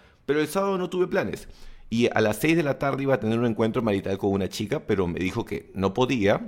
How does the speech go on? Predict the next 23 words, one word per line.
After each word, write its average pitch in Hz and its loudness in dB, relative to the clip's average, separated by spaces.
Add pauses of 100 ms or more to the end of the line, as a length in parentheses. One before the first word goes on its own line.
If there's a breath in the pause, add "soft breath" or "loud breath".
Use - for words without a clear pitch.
seguro 87 -2 (260 soft breath)
le 104 4
salió 90 2
otro 110 0
asunto, 143 0 (260 loud breath)
y 107 -2
me 95 0
dijo, 113 0
eh, 87 0
"No, 104 0
no 135 4
nos 160 0
podemos 139 0
ver". 143 4 (340 loud breath)
Yo - 0
le - 0
digo, 110 2
"Ah, 139 4
ya, 170 2
ok, 165 -6 (180)
quedamos 120 2
otro 127 -2
día". 120 0